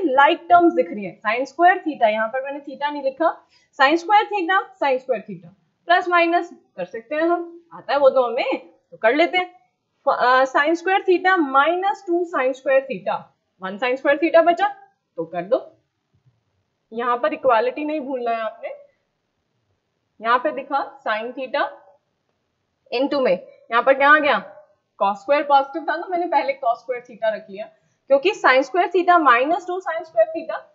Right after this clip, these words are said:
minus sin square theta बचेगा, ठीक है। Similarly cos theta नीचे as it is, और यहाँ पर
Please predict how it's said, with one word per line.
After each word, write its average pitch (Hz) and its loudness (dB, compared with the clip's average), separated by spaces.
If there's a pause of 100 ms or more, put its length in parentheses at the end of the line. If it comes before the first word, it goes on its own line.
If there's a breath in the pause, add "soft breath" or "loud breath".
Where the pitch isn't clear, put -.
(260)
minus 302 0
sin 233 -8
square 214 -14
theta 180 -8
बचेगा, 170 -16 (480)
ठीक 208 -14
है। 427 -4 (520)
Similarly 349 4 (160)
cos 247 -2
theta 311 0
नीचे 302 -4
as 233 2
it 302 0
is, - -14 (220)
और 269 4 (320)
यहाँ 247 4
पर 381 -2